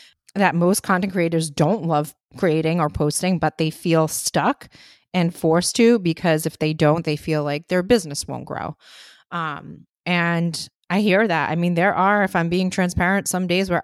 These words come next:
I don't feel like showing up. I don't want to, like, expose every ounce of my life, which I've really slowed down on doing just because of personal preference. Um, but it's interesting because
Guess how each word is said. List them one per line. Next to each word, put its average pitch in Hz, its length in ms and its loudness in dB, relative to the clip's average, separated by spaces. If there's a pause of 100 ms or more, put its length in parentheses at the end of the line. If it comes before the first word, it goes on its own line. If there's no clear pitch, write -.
I 165 100 -14
don't 208 260 -4
feel 175 200 -4
like 156 120 -4
showing 147 380 -2
up. - 300 -10 (160)
I 196 80 -2
don't 214 420 0
want 175 480 -4
to, 160 220 -6 (200)
like, 160 280 -8
expose 165 500 0
every 160 420 -4 (560)
ounce 175 220 -2
of 170 80 -4
my 165 160 -2
life, 156 320 -4
which 180 160 -2
I've 175 240 -2
really 185 240 0
slowed 160 320 -2
down 156 240 0
on 151 140 -4
doing 165 340 -2
just 165 240 -8
because 151 320 -6
of 147 80 -8
personal 151 560 -6
preference. 185 540 -6 (420)
Um, 147 520 -4 (260)
but 165 420 -2 (560)
it's 175 160 -2 (100)
interesting 175 640 -2
because 156 680 -4